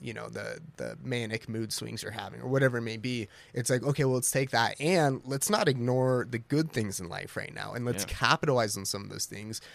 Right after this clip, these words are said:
Speaker 1: like social relationships," right? If you have some really strong support, let's increase that, right? Let's make sure that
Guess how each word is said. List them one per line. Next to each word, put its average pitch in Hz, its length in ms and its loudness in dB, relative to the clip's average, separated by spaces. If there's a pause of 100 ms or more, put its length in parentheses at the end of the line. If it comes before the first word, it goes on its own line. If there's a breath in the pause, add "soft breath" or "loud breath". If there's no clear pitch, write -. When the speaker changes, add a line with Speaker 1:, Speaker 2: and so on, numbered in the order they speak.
(140 loud breath)
Speaker 1:
like 120 100 0
social 143 500 4
relationships," - 720 -6
right? 107 140 -4
If 110 180 -6
you 147 100 -2
have 175 180 2
some 131 160 -4
really 135 160 2
strong 127 220 -4
support, 127 340 -2
let's - 240 2
increase 135 500 -2
that, - 240 -4
right? 120 240 -2
Let's 139 180 -2
make 175 160 -2
sure - 320 -4
that 107 320 2